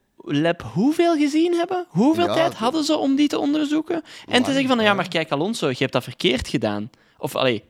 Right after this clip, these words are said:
Speaker 1: Aston Martin, jullie
Speaker 2: Ja,
Speaker 1: hebben
Speaker 2: ja.
Speaker 1: dat verkeerd gedaan. Jullie moeten dat zo en zo en zo doen. Dan hadden ze
Speaker 2: Ja.
Speaker 1: kunnen zeggen, ah ja, oké, dat is tijdens de race gebeurd. We hebben nog een kans om tien seconden te pakken.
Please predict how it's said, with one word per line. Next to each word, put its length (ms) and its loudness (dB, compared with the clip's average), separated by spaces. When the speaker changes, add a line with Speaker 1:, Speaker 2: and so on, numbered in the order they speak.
Speaker 1:
Aston 360 0
Martin, 320 2
jullie 120 -20
Speaker 2:
Ja, 80 -6
Speaker 1:
hebben 200 0
Speaker 2:
ja. 60 -4
Speaker 1:
dat 100 -2
verkeerd 440 -8
gedaan. 420 -6
Jullie 260 2
moeten 440 0
dat 220 0
zo 180 4
en 140 2
zo 100 4
en 120 2
zo 160 4
doen. 260 0
Dan 140 2
hadden 140 -2
ze 40 -8
Speaker 2:
Ja. 60 -6
Speaker 1:
kunnen 180 -4
zeggen, 300 -2
ah 160 2
ja, 140 2
oké, 240 -4
dat 100 -4
is 60 -14
tijdens 220 -6
de 80 -8
race 200 -2
gebeurd. 320 -2
We 60 -2
hebben 180 2
nog 100 -2
een 140 -10
kans 280 -4
om 180 -6
tien 200 -4
seconden 360 -6
te 100 -12
pakken. 400 -2